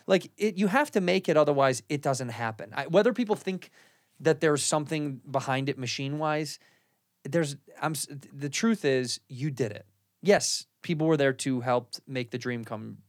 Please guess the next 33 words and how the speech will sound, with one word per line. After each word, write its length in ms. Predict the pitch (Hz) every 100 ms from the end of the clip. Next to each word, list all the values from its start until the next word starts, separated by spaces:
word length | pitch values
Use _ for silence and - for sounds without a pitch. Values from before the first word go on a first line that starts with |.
| -
to 80 | -
reality, 520 | 120 139 180 131 117 113 _ _ _ _
but 80 | 139
you 120 | 151 185
have 140 | 214
to 80 | 185
build 440 | 117 139 139 127 -
all 220 | 120 117
of 100 | 110 78
it 140 | - _ -
from 220 | 123 110
zero. 400 | 104 101 76 - -
Like, 160 | 113
you 160 | 147 175
have 260 | 147 143
to 80 | -
do 160 | 120 139
it. 80 | 110
And 100 | 147
if 80 | 135
you 60 |
stop, 540 | 117 - 269 160 160 - - _ _ _ _
they're 240 | 123 156 226
not 180 | 247
gonna, 200 | 233 226
like, 340 | 208 190 165 - _ _ _ _ _ _ -
you 100 | 190
know, 120 | 143
be 160 | 123 165
there 180 | 165 160
to 80 |
catch 340 | 123 - 127 -
you. 120 | -